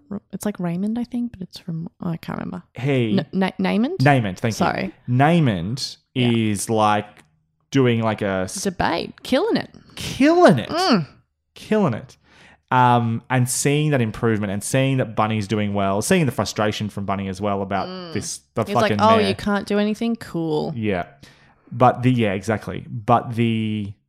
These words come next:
Speaker 2: good to see, like, just that that didn't get fucked up.
Speaker 1: Mm-hmm.
Speaker 2: You always worry that anyone that ends up
Speaker 1: Yeah.
Speaker 2: in a happy place is gonna get fucked over. But good to see that Namond is, has been able to change his, the, the course of his
Speaker 1: Yeah.
Speaker 2: life. Uh, let's finish up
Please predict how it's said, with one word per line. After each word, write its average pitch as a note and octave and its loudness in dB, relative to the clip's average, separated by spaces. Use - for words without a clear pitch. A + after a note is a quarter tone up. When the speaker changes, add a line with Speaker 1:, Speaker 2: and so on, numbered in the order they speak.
Speaker 2:
good F3+ 8
to F3+ 2
see, C#3 4
like, A2 2
just A2 -2
that A2+ -2
that A#2 2
didn't G#2 -4
get G#2 -4
fucked - -8
up. D2 -8
Speaker 1:
Mm-hmm. F3 -8
Speaker 2:
You D3 8
always D3+ 8
worry G#2+ 2
that G#2+ 0
anyone A#2 2
that A2+ 2
ends A2+ 2
up F2+ -2
Speaker 1:
Yeah. F2+ 0
Speaker 2:
in F#2+ -6
a - -2
happy G2+ -6
place G2+ -6
is G#2 -10
gonna G2+ -6
get F#2+ -8
fucked G2 -8
over. F#2 -4
But B2+ 2
good C3+ 6
to B2+ 0
see A#2 0
that G#2 -4
Namond A#2 0
is, A#2 2
has G#2 0
been G#2+ -2
able G#2 -4
to G#2+ -4
change G2 -4
his, F#2+ -8
the, B2+ -4
the A2+ 4
course - -2
of G#2 -6
his D3 -6
Speaker 1:
Yeah. F#2+ -2
Speaker 2:
life. - -4
Uh, A2+ 2
let's E3 4
finish F3+ 2
up - -2